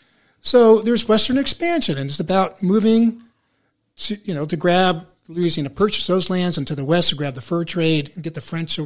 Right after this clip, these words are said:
back into Canada. But they didn't talk ab-, so it wasn't about white supremacy. It was about growing our country. It was about economies. It was not necessarily racism. People got in the way. It was sad and tragic,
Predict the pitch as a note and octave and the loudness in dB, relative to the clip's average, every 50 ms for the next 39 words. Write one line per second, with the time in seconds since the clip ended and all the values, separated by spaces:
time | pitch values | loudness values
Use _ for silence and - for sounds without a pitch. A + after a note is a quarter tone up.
0 | D#3 - - D3+ D3+ - D3 C3+ C3 - - G3 A3 G#3+ G#3 G3+ G3 F#3+ F3+ - | -10 -10 -10 -10 -8 -8 -8 -8 -8 -2 2 4 4 4 4 4 4 2 0 -2
1 | - - - - - - - - - _ A#3+ A3+ A3 A#3 - B3+ D4+ D#4+ D4+ - | -8 -18 -20 -20 -20 -20 -20 -20 -2 _ 2 2 2 2 0 0 0 0 0 -4
2 | - - C#4+ C#4 C#4+ B3+ G#3+ - - - _ _ _ _ _ _ _ - - - | -4 -2 -2 -2 0 -2 -4 -4 -8 -18 _ _ _ _ _ _ _ -20 -4 0
3 | - - D4 G#3 G#3+ A3+ A#3+ A3 C#4+ D#4+ - D#4+ B3 - - - - G3 - A#3+ | 2 4 4 2 2 0 4 6 6 6 6 4 2 0 -4 -10 -8 0 2 2
4 | A#3 F#3 F#3 G#3 A#3+ - - - F3+ - - - - G#3 B3 D4 D4+ A#3+ - - | 2 2 2 0 2 2 2 0 0 -2 -6 -6 -4 -2 0 0 2 2 2 2
5 | C4 A#3 A#3+ C#4+ G#3 A#3 - - _ _ _ _ _ _ _ _ _ _ _ _ | 0 -2 -6 -6 -6 -8 -10 -16 _ _ _ _ _ _ _ _ _ _ _ _
6 | A#3 B3 A3+ - G3+ E3 - - F3 F#3+ G3+ G#3+ G3+ G3 E3 - - - F#3+ G#3 | -6 -2 0 0 0 0 2 2 2 4 4 4 2 2 -2 -2 0 2 2 2
7 | G3 - - E3+ D3+ D3 C#3+ C#3 D3+ D#3 D#3+ D#3 - F3+ F3+ F3+ E3+ E3 - _ | 2 2 0 0 0 0 0 0 -2 -2 -2 0 2 2 4 4 2 0 -4 _
8 | _ _ _ _ _ - E3+ - - E3+ G3 G#3 A3 G#3 F3 D#3 C#3+ C3+ C3 C3 | _ _ _ _ _ -16 -12 -6 -2 0 0 2 2 0 0 -2 -2 -4 -4 -4
9 | B2+ B2+ - E3+ F3+ - _ _ - F3 E3 E3 - F3+ G3+ A3+ A#3 A3+ - - | -4 -4 -4 -6 -8 -12 _ _ -8 -8 -6 -4 -4 -2 0 0 0 0 -2 -4
10 | - _ _ _ _ _ F3 E3 - - - F3+ F3+ F3+ E3+ D#3+ F#3+ G3 - E3 | -12 _ _ _ _ _ -2 0 2 2 2 2 2 2 2 4 4 4 4 2
11 | C#3+ - F#3+ G3 - G3+ E3+ F#3+ F#3 F3+ F3 F3 E3+ D#3+ D3 D#3 D#3+ F3+ G3 G#3 | 2 0 0 0 0 -2 0 0 0 0 -2 -4 -4 -2 0 2 4 4 4 4
12 | F3+ D#3 D3+ - - - - D3 D3 D#3+ F#3+ G#3 F#3 D#3+ - - D#3+ C#3+ C#3 D3 | 4 4 2 2 2 2 2 2 2 2 2 0 0 -2 -2 0 0 2 2 4
13 | D3 A#3 C4+ C#4 - - | 4 4 2 2 0 -8